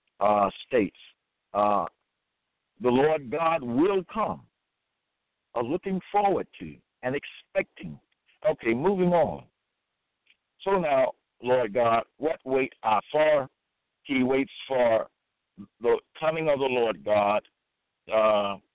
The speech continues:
he anticipates his coming. Uh, and he says his hope is in the Lord God.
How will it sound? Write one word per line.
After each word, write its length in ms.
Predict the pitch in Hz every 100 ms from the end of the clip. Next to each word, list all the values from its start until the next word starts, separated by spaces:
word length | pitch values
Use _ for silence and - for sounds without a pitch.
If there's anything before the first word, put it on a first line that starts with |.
| _ _ _ _
he 280 | 123 117 - _ _ _ _ _ 113
anticipates 800 | 110 101 170 - - 120 104 - -
his 160 | 113 -
coming. 400 | 113 107 107 135 131 _ _ _ _ _ _ _ _ -
Uh, 460 | 107 107 101 101 92 _ _ _ _ _ _ _ _ _ _ _ -
and 160 | 110 113
he 100 | 117 -
says 260 | 139 131 -
his 140 | 117 -
hope 260 | 147 156 - _
is 200 | 135 131 104 -
in 240 | 165 208 180
the 80 |
Lord 320 | 120 104 101 -
God. 380 | 98 95 101 123